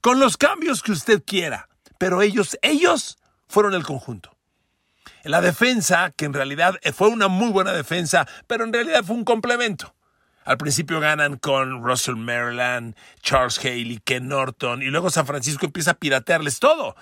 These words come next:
San Francisco se lleva a Charles Haley, se lleva a Ken Norton, se lleva a Deion Sanders, y San Francisco finalmente le gana a Dallas con Steve Young y con estos tres que les pirateó. Este, eh, p-,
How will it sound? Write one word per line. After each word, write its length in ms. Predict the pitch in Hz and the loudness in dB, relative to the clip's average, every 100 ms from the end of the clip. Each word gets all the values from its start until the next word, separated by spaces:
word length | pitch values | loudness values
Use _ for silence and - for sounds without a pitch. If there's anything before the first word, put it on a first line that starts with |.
| - - | -20 -8
San 160 | - | -4
Francisco 440 | 127 139 131 160 165 | 0 0 0 -2 -2
se 140 | 139 | -2
lleva 200 | 123 117 | -2 -4
a 40 | 117 | -2
Charles 280 | - 143 | 0 0
Haley, 340 | - 226 190 190 | 2 2 2 -2
se 160 | 147 | -4
lleva 240 | 135 117 92 | -4 -2 -2
a 40 | |
Ken 200 | - 147 | 0 0
Norton, 440 | 180 226 185 202 180 | 4 2 2 -2 -2
se 120 | 151 | -2
lleva 180 | 143 135 | -2 -2
a 40 | |
Deion 320 | 123 147 147 | 0 0 -2
Sanders, 580 | 156 285 240 208 202 185 - - | 0 0 2 2 2 0 -8 -8
y 100 | 214 | -2
San 160 | 180 196 | 0 2
Francisco 400 | 190 165 165 170 | 0 -2 -4 -6
finalmente 500 | 165 190 180 185 175 | -2 0 0 -2 -2
le 120 | 165 | -2
gana 240 | 156 160 | -2 0
a 60 | 165 | 2
Dallas 560 | 170 175 151 139 127 - - _ | 4 2 2 -4 -8 -16 -20 _
con 200 | - 143 | -6 -4
Steve 300 | 123 - 160 | -4 -4 -2
Young 400 | 156 160 143 151 - - | 2 2 2 -2 -10 -14
y 120 | - | -8
con 160 | 131 135 | -4 -4
estos 300 | 139 - 143 | -4 -4 -4
tres 200 | 139 123 | -4 -6
que 120 | - | -4
les 120 | 123 | -6
pirateó. 540 | 113 175 175 202 147 - - - - - | -6 -4 -2 0 -2 -4 -14 -20 -20 -16
Este, 400 | - 127 - 135 | -8 -6 -4 -6
eh, 60 | 151 | -6
p-, 160 | 185 | -6